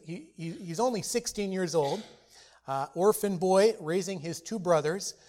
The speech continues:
But he's come forward as one who's interested in helping us with this translation project. And so, uh, in the, in the, in the years ahead, we're gonna be,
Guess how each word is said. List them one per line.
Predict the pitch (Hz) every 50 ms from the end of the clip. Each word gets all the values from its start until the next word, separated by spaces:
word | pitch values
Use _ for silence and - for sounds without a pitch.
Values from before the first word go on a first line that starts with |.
| - _ _ -
But | 190 190
he's | 233 285 247
come | - 269 262 233
forward | - - 285 294 302 269 208 180 180
as | 185 185 160 160
one | 202 220 233 240
who's | 196 208 220 - -
interested | 208 214 233 226 - - 208 - - - 208 202 202 214
in | 202 175 165
helping | 156 - - 196 220 214 - 185 175 165
us | 165 160 156 - - - - - _ _ -
with | 185 185 180 185
this | 185 165 - -
translation | - - 185 180 175 - - 170 175 170 - - 160 151
project. | 135 - 151 147 143 127 110 110 101 - _ _ _ _ _ _ _ _ -
And | 151 147 143
so, | - - - 165 151 151 147 151 151 -
uh, | 151 143 143 139 139 139 156 175
in | 202 156 160
the, | 160 156 156 160 147 147
in | - 156 156
the, | 156 151 160 165 -
in | 156 147 147
the | 143
years | 143 165 196 202 165
ahead, | 170 131 160 175 190 208 208
we're | 190 165 147
gonna | 156 147 147
be, | 139 151 147 131